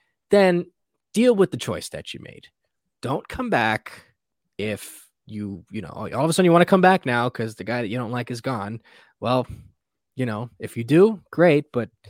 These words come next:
if they decide to win, don't come back and say that you were there the whole way, you know, or this and that and the fourth. And also the whole holier than thou thing, you, Becky hit on it perfect. I can't really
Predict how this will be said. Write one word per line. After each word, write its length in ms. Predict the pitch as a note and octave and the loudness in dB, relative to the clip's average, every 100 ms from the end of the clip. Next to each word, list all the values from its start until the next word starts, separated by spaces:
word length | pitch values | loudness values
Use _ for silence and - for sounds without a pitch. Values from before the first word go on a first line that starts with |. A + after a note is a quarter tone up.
| _ _ _ | _ _ _
if 120 | G2+ - | -10 -8
they 120 | G#2+ | -8
decide 380 | A#2+ C3 B2+ B2 | -6 -4 -4 -4
to 100 | A#2+ | -2
win, 380 | D3+ D#3+ F3 - _ _ - | 0 0 -2 -12 _ _ -14
don't 200 | G#2 G#2+ | -12 -10
come 160 | B2+ | -8
back 240 | B2 C3+ - | -4 -6 -6
and 100 | B2 | -8
say 220 | B2+ B2+ | -6 -6
that 140 | B2 | -6
you 140 | G2+ A#2+ | -8 -8
were 100 | B2 | -6
there 380 | C3+ C#3 C3+ B2 | -2 -2 -2 -6
the 100 | A#2+ | -6
whole 220 | C#3 C3 | -6 -4
way, 400 | C#3+ D3+ C#3+ D3+ | -2 0 -2 -6
you 240 | E3 B2+ | -8 -10
know, 140 | A#2 C3 | -10 -10
or 120 | A2+ | -10
this 200 | A#2+ - | -12 -12
and 80 | B2 | -14
that 60 | |
and 80 | E2+ | -14
the 40 | |
fourth. 320 | A#2+ D3+ C3+ - _ _ _ _ _ - | -10 -6 -4 -6 _ _ _ _ _ -12
And 100 | D3+ | -6
also 260 | E3+ - D3+ | -4 -4 -6
the 100 | C#3 | -4
whole 420 | D#3 C#3+ B2+ - - | -2 -2 -6 -12 -20
holier 460 | - C3+ B2+ A#2+ | -8 -6 -6 -8
than 160 | A#2 A2 | -10 -10
thou 200 | F#2+ G#2 | -10 -12
thing, 300 | - A2+ G#2+ | -12 -14 -14
you, 100 | G#2+ _ | -18 _
Becky 280 | A2+ G#2+ A2 | -12 -12 -12
hit 140 | A2 | -12
on 100 | G#2 | -12
it 120 | F#2+ - | -12 -12
perfect. 360 | G2 - G2+ | -12 -12 -16
I 60 | F2+ | -16
can't 240 | - G2 | -14 -16
really 320 | F2 F2+ F#2 | -14 -16 -16